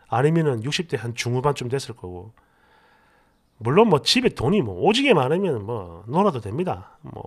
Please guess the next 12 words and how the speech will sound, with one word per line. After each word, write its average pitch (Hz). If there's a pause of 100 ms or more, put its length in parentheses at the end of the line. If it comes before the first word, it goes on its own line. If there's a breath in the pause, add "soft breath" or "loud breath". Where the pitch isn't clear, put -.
그것도 -
복이죠. 151
어. 101
<laughs> -
근데 185
보니까 220
그건 160
또 -
아닌 127
것 202
같아요. 190 (280)
야, 92